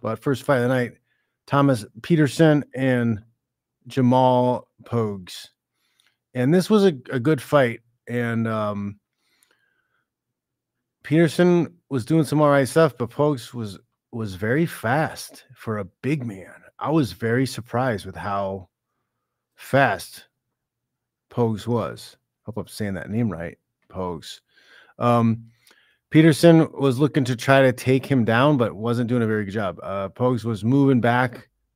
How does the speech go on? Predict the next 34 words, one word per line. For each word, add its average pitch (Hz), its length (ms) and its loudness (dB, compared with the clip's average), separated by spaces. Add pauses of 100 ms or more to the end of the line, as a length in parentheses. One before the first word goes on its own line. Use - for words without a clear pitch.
a 113 80 -8
lot, 113 340 -2
circling 123 540 -2
back 117 280 0
and 104 140 -4
drawing 113 380 0
Peterson 110 400 -6
in, 139 180 2
and 165 100 2
Peterson 131 360 -2
was 98 160 -6
rushing 123 400 0
in 143 400 -2 (260)
to 147 140 -4
the 131 80 0
danger 143 420 2
zone 147 240 4
and 123 100 0
getting 120 200 -2
caught - 300 -6 (280)
with 110 120 -8
some 107 120 -6
fast 139 460 -4
combinations 117 640 0
from 104 160 -10
the 98 60 -8
big 98 260 -10
man. 69 280 -12 (440)
And 101 100 -4
he 139 140 4
is 101 100 -2
a 92 80 -6 (140)
big 110 260 -4
man. 95 420 -10